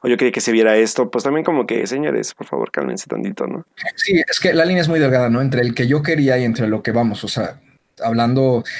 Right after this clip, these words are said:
Speaker 2: de la forma más objetiva, entre comillas, posible, pues, eh,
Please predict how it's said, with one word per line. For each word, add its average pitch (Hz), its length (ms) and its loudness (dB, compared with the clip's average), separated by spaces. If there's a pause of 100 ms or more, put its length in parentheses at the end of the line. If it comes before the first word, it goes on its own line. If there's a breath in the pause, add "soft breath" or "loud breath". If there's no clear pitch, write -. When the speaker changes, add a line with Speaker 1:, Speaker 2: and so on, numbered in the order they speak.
(220 loud breath)
Speaker 2:
de 117 140 -2
la 120 120 2
forma 139 280 2
más 131 320 2
objetiva, 131 380 2
entre 120 200 -2
comillas, 117 320 0
posible, 120 680 -2
pues, - 340 -8
eh, 82 120 -10